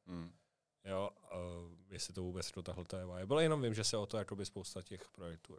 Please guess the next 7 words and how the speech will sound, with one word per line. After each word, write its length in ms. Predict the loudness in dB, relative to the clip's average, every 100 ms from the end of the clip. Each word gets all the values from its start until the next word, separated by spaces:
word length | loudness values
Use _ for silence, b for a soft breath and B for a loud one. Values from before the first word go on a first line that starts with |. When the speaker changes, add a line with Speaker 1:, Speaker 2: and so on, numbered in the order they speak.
| -12
Speaker 2:
snaží. 400 | -6 -2 0 0
Speaker 1:
Hmm. 120 | -2 -10 _ -20 b b b b b b
Speaker 2:
Třeba 280 | -2 0 2
Lance. 400 | 2 2 0 -4 -8 B B B B _ _ _ -20 -8
Speaker 1:
Lance 280 | -4 -2 0
Speaker 2:
Eh, 20 |
Speaker 1:
Armstrong? 540 | -2 -2 -4 -4 -6